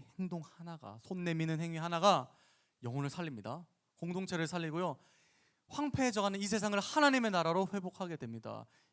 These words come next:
여러분들만이 할 수 있는 일이에요. 우리 그리스도인들만이 할 수 있는 일입니다.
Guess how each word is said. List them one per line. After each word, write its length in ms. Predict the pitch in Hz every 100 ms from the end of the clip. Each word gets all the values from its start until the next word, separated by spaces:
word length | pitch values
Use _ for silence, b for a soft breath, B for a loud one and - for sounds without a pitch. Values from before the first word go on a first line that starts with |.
| _
여러분들만이 680 | 147 170 160 165 165 151 139
할 120 | 143
수 120 | 131 131
있는 180 | 117
일이에요. 440 | 113 104 98 95 113
우리 140 | - 131
그리스도인들만이 720 | - 180 165 160 147 143 170
할 120 | 160
수 120 | 156
있는 200 | 139 147 156 b b
일입니다. 540 | - 113 104 101 104